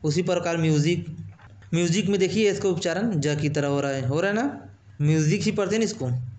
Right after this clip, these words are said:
म्यूजिक, म्यूजिक पढ़ते हैं, म्यूज़िक नहीं पढ़ते,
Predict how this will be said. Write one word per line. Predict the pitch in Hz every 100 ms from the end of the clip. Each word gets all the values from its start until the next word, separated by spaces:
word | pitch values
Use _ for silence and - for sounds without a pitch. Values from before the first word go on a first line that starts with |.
| - - - - - - -
म्यूजिक, | 151 165 160 160 - - - -
म्यूजिक | 156 170 190 156 156 233 -
पढ़ते | 214 - 196
हैं, | 147 123 - - -
म्यूज़िक | 151 170 160 151 220 208
नहीं | 214 202
पढ़ते, | 156 147